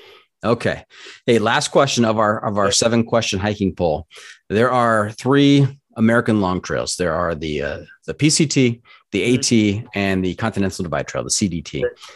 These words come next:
Speaker 1: And they all run north to south or south to north, depending on your perspective. This question asks, you know, should those long trails, should they be hiked northbound or southbound?
Speaker 2: I don't think that they should be hiked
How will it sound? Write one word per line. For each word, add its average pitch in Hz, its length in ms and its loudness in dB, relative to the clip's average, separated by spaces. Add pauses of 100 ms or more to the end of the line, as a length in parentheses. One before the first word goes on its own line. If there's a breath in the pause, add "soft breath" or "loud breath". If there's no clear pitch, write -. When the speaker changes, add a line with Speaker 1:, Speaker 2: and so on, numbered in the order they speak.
(120)
Speaker 1:
And 110 100 0
they 143 60 4
all 170 160 4
run 151 200 6
north 127 180 4
to 110 80 -2
south 107 300 0
or 98 40 -4
south 95 240 -2
to - 60 -6
north, 85 220 -4
depending 95 260 -4
on 90 100 -2
your 92 80 -4
perspective. 87 560 -6 (420 loud breath)
This 117 120 0
question 117 380 0
asks, 98 380 -2
you 110 60 0
know, 101 140 0
should 147 220 0
those 135 180 4
long 117 200 2
trails, 117 320 2
should 117 140 -2
they 127 60 4
be 143 120 0
hiked 131 380 -4
northbound 139 500 0
or 117 80 -4
southbound? 85 440 -4 (1700)
Speaker 2:
I 175 180 2
don't 202 300 2
think 196 380 -2
that 160 200 -2 (120)
they 131 200 0
should 135 280 -6
be 131 160 0
hiked 123 440 -4